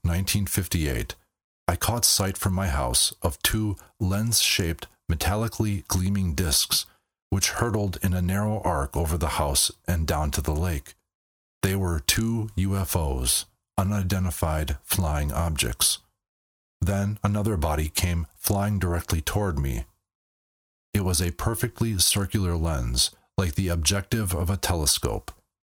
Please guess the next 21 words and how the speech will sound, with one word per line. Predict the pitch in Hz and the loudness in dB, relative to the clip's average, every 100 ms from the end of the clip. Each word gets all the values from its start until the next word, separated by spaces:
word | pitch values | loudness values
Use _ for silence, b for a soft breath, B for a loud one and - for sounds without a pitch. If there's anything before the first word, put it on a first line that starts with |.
| _ 98 | _ -2
At | 90 | 0
a | 90 | 0
distance | 78 110 - 127 - | 0 0 0 0 0
of | 87 | 0
four | - 95 95 | 0 0 0
or | 101 | 0
five | - 92 92 | 0 0 0
hundred | 101 101 87 | 0 0 0
yards, | 78 67 67 65 | 0 0 0 0
it | 73 | 2
stood | - - 87 | 2 2 2
still | - - 90 71 | 0 2 0 0
for | - 82 | 0 0
a | 78 | 2
moment | 85 82 67 64 - b b - | 0 0 -2 -4 -10 b b -2
and | 90 | 0
then | 82 71 | 0 0
flew | - 90 82 | 0 0 0
off. | 85 71 - - _ _ _ _ _ _ _ - | 0 -2 -4 -10 _ _ _ _ _ _ _ -2
Immediately | 104 104 113 104 87 87 | 0 2 2 0 0 0
afterward, | 87 82 - 73 65 64 64 | 0 0 -2 -2 0 -2 -4